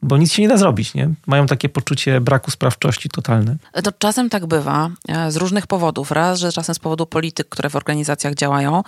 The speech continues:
Speaker 2: gdzie decyzje o podwyżkach, decyzje o budżetach są scentralizowane i nie da się ich, w sensie organizacja nie pozwala menedżerom tego,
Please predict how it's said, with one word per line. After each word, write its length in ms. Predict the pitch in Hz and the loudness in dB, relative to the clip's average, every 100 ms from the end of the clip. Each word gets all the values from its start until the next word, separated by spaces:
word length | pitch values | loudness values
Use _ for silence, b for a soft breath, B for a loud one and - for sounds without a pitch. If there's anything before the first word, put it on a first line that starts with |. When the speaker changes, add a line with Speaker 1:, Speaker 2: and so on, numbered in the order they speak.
| B B B - | B B B -10
Speaker 2:
gdzie 360 | 147 147 147 | -2 2 2
decyzje 640 | 143 151 - 160 147 151 | 0 -2 -2 -2 0 0
o 60 | 151 | 0
podwyżkach, 560 | - 147 143 - 151 147 | -2 -4 -2 -2 -2 -4
decyzje 360 | 143 - 151 | -6 -4 -2
o 20 | |
budżetach 500 | 147 147 143 147 151 | -2 -4 -2 -2 -2
są 200 | - 151 | -4 -4
scentralizowane 800 | 156 - 185 170 151 151 151 147 | -4 -4 -2 -2 -2 -2 0 -2
i 100 | 151 | 0
nie 220 | 170 175 165 | 0 0 0
da 160 | 139 | 0
się 180 | 135 139 | -2 -4
ich, 260 | 135 135 - B B B - | -6 -6 -10 B B B -10
w 60 | - | -6
sensie 160 | 143 147 | -4 -2
organizacja 440 | 160 156 160 165 | 0 0 0 -2
nie 100 | 165 | -2
pozwala 420 | 165 170 175 165 | -2 0 2 2
menedżerom 380 | 147 139 135 135 | 0 -2 -2 -2
tego, 160 | 135 | -4